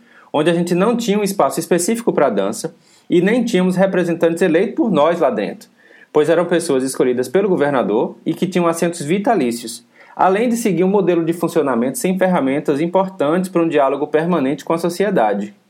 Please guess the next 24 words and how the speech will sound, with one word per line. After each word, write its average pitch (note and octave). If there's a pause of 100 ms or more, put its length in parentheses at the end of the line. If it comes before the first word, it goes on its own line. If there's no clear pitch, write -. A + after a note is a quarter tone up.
(120)
que D#3+
é C3+
o B2+
que D#3
caracteriza C#3+
a -
democracia. D3+ (420)
E E3
eu B3
estou G3+
aqui C3
hoje D#3+
pra D3+
ressaltar D#3+
o E3+
quanto B3
é A3+
fácil B2+
se G3+
cadastrar B2+
e D3
participar F#3
deste E3+
processo. F#3+